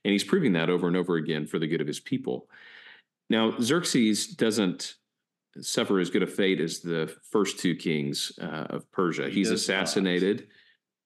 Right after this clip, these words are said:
Speaker 1: by the commander of his bodyguard, a guy named Artabanus. And his heir, Darius, is also assassinated. And if you look at the king list of Persia, what you'll realize is these guys really liked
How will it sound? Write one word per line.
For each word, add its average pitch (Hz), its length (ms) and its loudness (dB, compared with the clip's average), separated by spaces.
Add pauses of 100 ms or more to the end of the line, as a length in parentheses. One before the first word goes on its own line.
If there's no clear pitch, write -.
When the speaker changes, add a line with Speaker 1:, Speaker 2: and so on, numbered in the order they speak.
(120)
Speaker 1:
by 92 240 0
the - 80 0
commander 98 400 2
of 85 60 -2
his 87 160 -4
bodyguard, 90 920 -2 (100)
a 98 100 -10
guy 92 180 0
named 85 180 0
Artabanus. 85 800 0 (340)
And 85 160 -8
his 104 440 0
heir, 123 440 2
Darius, 98 760 0
is 104 100 -2
also 104 380 0
assassinated. 76 720 -6
And 98 100 -2
if 101 120 -6
you 104 140 2
look 117 260 2
at 170 80 0
the 151 80 0
king 147 360 0
list 85 280 -2
of 92 140 -6
Persia, 87 580 0 (500)
what 104 140 -2
you'll 117 120 2
realize 110 500 2
is 82 440 -2 (340)
these 127 320 2
guys 123 360 0
really 117 220 2
liked 104 400 -2